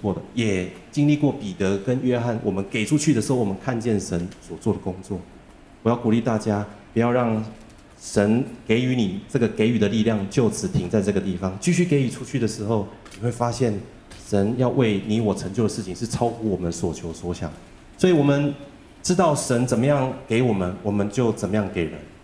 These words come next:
再者，神如何爱我们，我们就如何来爱我们身旁的人。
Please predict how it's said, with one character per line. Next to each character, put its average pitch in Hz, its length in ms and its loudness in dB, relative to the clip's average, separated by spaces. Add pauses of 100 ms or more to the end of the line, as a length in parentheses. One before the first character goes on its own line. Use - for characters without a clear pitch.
(220)
再 160 160 4
者， 101 280 2 (220)
神 151 460 4
如 165 160 6
何 139 280 2 (220)
爱 156 160 2
我 107 100 0
们， 95 160 -6 (140)
我 107 100 0
们 110 200 0
就 131 300 2
如 110 200 0
何 98 160 0
来 98 120 0
爱 113 120 -4
我 104 80 -2
们 90 160 -8
身 104 220 -6
旁 90 160 -10
的 82 80 -12
人。 78 80 -14